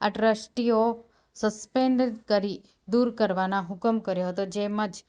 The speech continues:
બોર્ડના સભ્યની હાજરીમાં ટ્રસ્ટી નિમણૂક કરવા હુકમ કર્યો હતો.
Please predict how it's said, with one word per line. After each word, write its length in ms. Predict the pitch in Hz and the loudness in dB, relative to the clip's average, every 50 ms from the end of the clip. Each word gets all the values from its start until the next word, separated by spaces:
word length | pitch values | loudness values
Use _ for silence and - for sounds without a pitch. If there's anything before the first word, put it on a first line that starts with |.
| _ _ _ _ _ - | _ _ _ _ _ -4
બોર્ડના 500 | 196 220 226 226 220 196 190 196 196 208 | 0 2 2 2 2 0 -2 -2 -2 -2
સભ્યની 560 | 208 214 202 190 180 214 214 208 214 208 208 | -2 -2 -4 -4 -2 -2 -2 0 0 -2 -4
હાજરીમાં 600 | 190 202 202 196 180 - 208 214 208 196 190 196 | -4 -4 -4 -4 -4 -6 -6 -4 -4 -2 -4 -4
ટ્રસ્ટી 600 | 190 - 196 196 190 - - 214 208 220 214 220 - _ _ _ _ _ - | -4 -4 -6 -6 -6 -8 -8 -6 -4 -4 -4 -6 -10 _ _ _ _ _ -2
નિમણૂક 560 | 226 233 233 226 226 240 247 262 262 254 254 254 | 2 2 4 4 6 6 6 6 4 2 -2 -6
કરવા 380 | 240 - 202 190 190 196 185 | -4 -2 0 0 0 0 0
હુકમ 340 | 175 165 - - 220 220 214 | -2 -2 -4 -2 -2 -2 -2
કર્યો 260 | 214 190 170 175 175 | -2 -4 -6 -6 -6
હતો. 240 | 175 - 185 170 | -10 -10 -10 -12